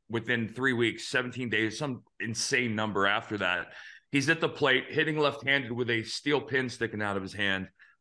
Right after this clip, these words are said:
Um, understanding in my mind that, uh, at the time, what I thought was he believed he was more valuable in the lineup, even if he was fifty percent than he was out of it. And, and it was true, because if you look at his career stats,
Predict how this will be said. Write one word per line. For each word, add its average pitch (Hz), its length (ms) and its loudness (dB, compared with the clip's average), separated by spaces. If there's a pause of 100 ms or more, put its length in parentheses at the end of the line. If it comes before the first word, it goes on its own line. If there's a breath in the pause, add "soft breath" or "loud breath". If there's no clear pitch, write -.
(220)
Um, 110 500 0 (240)
understanding 143 1000 4
in 135 140 0
my 139 300 6
mind 127 440 4
that, 123 140 4
uh, 85 140 -8 (120)
at 120 80 -2
the 117 80 -2
time, 147 460 2
what 123 120 4
I 117 120 4
thought 123 280 4
was 120 360 2 (400 soft breath)
he 170 180 2
believed 151 720 2 (420)
he 151 140 2
was 147 160 2
more 151 260 4
valuable 139 540 4
in 139 200 0
the 143 80 2
lineup, 131 520 4 (100)
even 139 240 2
if 131 140 -2
he 135 120 0
was 120 460 2
fifty 131 320 -2
percent 113 580 -2 (140)
than 107 140 -2
he 107 60 2
was 104 260 0
out 92 180 0
of 78 80 -6
it. 71 100 -12 (380)
And, 90 340 -6
and 113 140 2
it 113 40 0
was 104 140 -4
true, 220 380 4
because 127 300 0
if 120 100 -8
you 123 60 2
look 123 160 0
at 127 60 0
his 117 120 -8
career 120 240 2
stats, 123 520 0